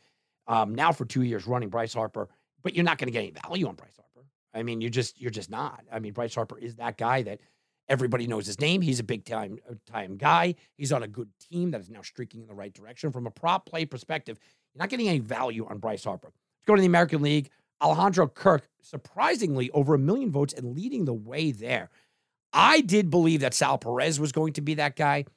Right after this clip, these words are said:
Sal Perez on the prop play market, you could never get value on. Jose Trevino is someone I thought really should be pushing up, and he's in third place right now. The guy's batting about two eighty, just under two eighty. He's about two seventy-eight where I'm recording this now.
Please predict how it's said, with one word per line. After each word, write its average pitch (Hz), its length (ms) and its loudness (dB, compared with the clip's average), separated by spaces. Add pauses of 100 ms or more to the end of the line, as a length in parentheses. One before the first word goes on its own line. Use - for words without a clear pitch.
(120)
Sal 285 240 0
Perez 190 340 4
on 147 200 2
the 123 260 0 (160)
prop 175 220 0
play 185 160 2
market, 170 320 -2
you 139 120 -2
could 98 180 -8
never 143 240 -6
get 165 180 -6
value 156 420 0
on. 156 180 2 (460)
Jose 403 240 4 (100)
Trevino 180 600 0
is 131 80 0
someone 139 260 -2
I 135 100 -4
thought 214 320 2
really 208 500 0
should 190 220 -2
be 170 100 -4
pushing 156 340 -6
up, 143 160 -2
and 127 120 -4
he's 165 180 -4
in 175 180 0
third 180 300 2
place 175 280 -4
right 165 160 0
now. 123 260 -4 (300)
The - 60 -20
guy's 180 180 2
batting 151 260 -2
about 120 180 -4
two 214 180 2 (120)
eighty, 151 280 -8
just 180 240 -2
under 170 160 0
two 151 200 -2
eighty. 127 120 -4
He's 120 60 -2
about 120 180 -4
two 180 100 -8
seventy-eight 139 460 -8
where 127 120 -6
I'm 110 120 -8
recording 123 400 -4
this 120 160 -8
now. 110 260 -6